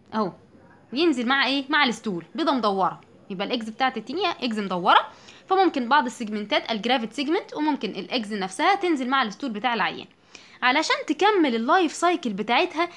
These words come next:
هذه الإجز لازم تقابل مراعي خضراء، لازم تنزل في مراعي خضراء. اشمعنى؟ علشان تقابل الانترميديت هوست. فيجي هذا البني آدم يقضي حاجته في، في الغيط، في، في مراعي خضراء، فتنزل الإج إيه؟ معاه.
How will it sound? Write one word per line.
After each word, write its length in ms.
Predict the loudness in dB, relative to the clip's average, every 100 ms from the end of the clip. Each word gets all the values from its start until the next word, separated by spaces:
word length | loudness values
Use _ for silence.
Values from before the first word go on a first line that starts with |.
| -14 -4
هذه 320 | 0 4 4
الإجز 340 | 4 0 2
لازم 400 | 4 4 4 2
تقابل 560 | 0 2 8 8 8 0 2
مراعي 340 | 6 6 6
خضراء، 480 | 0 -2 -2 -4 -4 -2
لازم 240 | -2 -2
تنزل 320 | -2 -2 -2
في 100 | -4
مراعي 300 | 0 2 2
خضراء. 380 | 2 -4 -4 -6 -6
اشمعنى؟ 380 | -2 2 4 6
علشان 440 | 4 4 2 2
تقابل 380 | 4 4 4 2
الانترميديت 760 | -2 0 0 0 -2 -2 -4
هوست. 160 | -8 -16 _ _ -20 -20 -20 -4
فيجي 260 | 0 4 4
هذا 160 | 2
البني 340 | 0 -2 0 2
آدم 160 | 2 0 -10 -6
يقضي 280 | -4 -2 -2
حاجته 460 | -2 0 0 -2 -8 -12 -10
في، 240 | -6 -4
في 80 | -2
الغيط، 460 | 0 2 0 -2 -18 -20 _ -10
في، 160 | -8
في 140 | -6 -4
مراعي 260 | 0 2
خضراء، 420 | 2 -2 2 2 2
فتنزل 460 | -4 0 0 0
الإج 260 | 0 -2 -2 -2
إيه؟ 200 | -2 -2 -4
معاه. 380 | -2 -2 -4